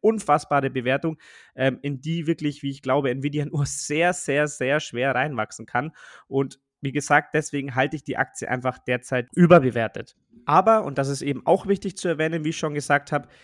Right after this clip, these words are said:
ich habe nur einen Teilverkauf aufgrund dieser Überbewertung, ähm, getätigt. Ich habe dennoch noch den größten Teil meiner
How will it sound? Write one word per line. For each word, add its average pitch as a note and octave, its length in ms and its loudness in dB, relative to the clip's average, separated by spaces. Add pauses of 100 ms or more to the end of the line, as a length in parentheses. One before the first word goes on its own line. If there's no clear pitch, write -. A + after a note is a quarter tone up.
(160)
ich - 140 -6
habe D3 160 2
nur B2+ 80 -4
einen C3 180 -4
Teilverkauf C#3 720 2
aufgrund B2 340 -6
dieser B2 240 -8
Überbewertung, C3 720 -2 (300)
ähm, B2+ 260 -4
getätigt. F#3 580 0
Ich - 200 -8
habe D3+ 200 0
dennoch F#3 300 2
noch F3 320 0 (120)
den B2 200 -10
größten E3+ 440 2
Teil C#3+ 340 0
meiner C3 320 -4